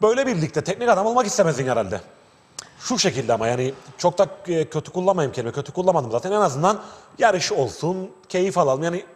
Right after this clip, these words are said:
lig üçe bölündü hocam. Çünkü çoğuna göre Yeni Cami, işte Cihangir'den Lefke'ye kadar bir kısım ve Baf'tan Mor Menekşe'ye kadar da diğer kısım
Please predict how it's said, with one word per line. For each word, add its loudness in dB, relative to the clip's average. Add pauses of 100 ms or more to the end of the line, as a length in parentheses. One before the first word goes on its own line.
(140)
lig -8
üçe 2
bölündü 2
hocam. 0
Çünkü -2 (260)
çoğuna 2
göre 2
Yeni 0
Cami, 2 (380)
işte -2
Cihangir'den 2 (420)
Lefke'ye 4
kadar 2
bir -10
kısım -4
ve 2
Baf'tan 2
Mor 2
Menekşe'ye 0
kadar 0
da 0
diğer 0
kısım -2